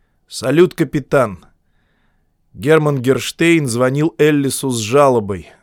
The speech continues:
Детектив шерифа навёл шухер в Variety International.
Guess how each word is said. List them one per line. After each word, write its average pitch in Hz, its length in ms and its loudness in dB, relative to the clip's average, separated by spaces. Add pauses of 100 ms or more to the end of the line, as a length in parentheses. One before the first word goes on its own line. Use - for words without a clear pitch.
Детектив 127 580 -6
шерифа 135 440 -4
навёл 127 300 2
шухер 131 440 -4
в 110 140 -4
Variety 127 640 0
International. 117 880 -8